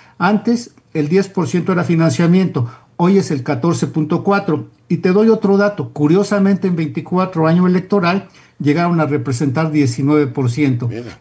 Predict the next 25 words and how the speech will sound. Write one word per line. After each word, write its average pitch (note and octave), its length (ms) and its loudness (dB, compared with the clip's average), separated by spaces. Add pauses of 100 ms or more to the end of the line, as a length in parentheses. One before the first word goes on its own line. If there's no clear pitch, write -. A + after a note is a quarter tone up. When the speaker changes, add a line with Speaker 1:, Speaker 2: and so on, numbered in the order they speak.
(120)
Speaker 1:
Este G#3+ 240 0
es A3+ 100 0
el G#3+ 140 0
punto. A#3+ 340 2
O A#2 80 -4 (160)
sea, D#3 180 -2
no G3 320 2
hay G#3 220 0
una, G3+ 480 0
un G3+ 160 -2
esquema F#3+ 680 -2
en D3+ 180 0
donde D3 220 0
tú E3+ 180 -2
puedas F#3+ 300 0
garantizar D3+ 520 -2
a C#3+ 60 0
largo D#3 380 0
plazo F3 440 -2 (280)
que C3 160 0
con C3+ 160 0
tus B2 220 -4
ingresos D#3+ 580 0
corrientes E3 500 0
normales, D3 720 2